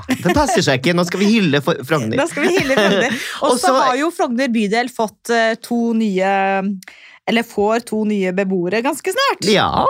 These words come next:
Speaker 1: mm, det skal være snickers og twist.
Speaker 2: Nei.
Speaker 1: Ja, det gleder jeg meg til.
Speaker 2: Ja.
Speaker 1: Men, ehm, ja, så jeg tenker at, eh, man alltid, når man snakker om Frogner, så er det sånn, «Åh,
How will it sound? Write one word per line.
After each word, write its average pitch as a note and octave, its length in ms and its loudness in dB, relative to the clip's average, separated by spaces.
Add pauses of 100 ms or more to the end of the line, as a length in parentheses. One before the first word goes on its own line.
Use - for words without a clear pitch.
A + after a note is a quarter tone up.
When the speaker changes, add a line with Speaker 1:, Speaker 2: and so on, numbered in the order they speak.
(200)
Speaker 1:
mm, C4 560 2
det G3+ 160 0
skal - 220 -2
være F#4+ 80 -2
snickers F#4 260 2
og F#4 80 2
twist. F#4+ 460 -2
Speaker 2:
Nei. C#4 420 0 (220)
Speaker 1:
Ja, - 160 2 (380)
det D3+ 120 0
gleder A2+ 220 2
jeg - 20 -4
meg F2 140 -2
til. C3 240 -4
Speaker 2:
Ja. F3+ 220 -2 (360)
Speaker 1:
Men, G3 220 2 (120)
ehm, F3+ 360 2 (420)
ja, D3 240 2
så A#3 220 2
jeg G3+ 240 -2
tenker F#3 300 2
at, F#3 200 -4
eh, F3+ 380 4 (300)
man G3 320 0 (100)
alltid, F#3 640 0 (380)
når E3 180 2
man G#3 80 0
snakker F3+ 320 2
om E3 80 0
Frogner, E3+ 320 2
så D#3 160 2
er D#3 80 0
det D3+ 80 0
sånn, E3+ 160 2
«Åh, F#4+ 400 4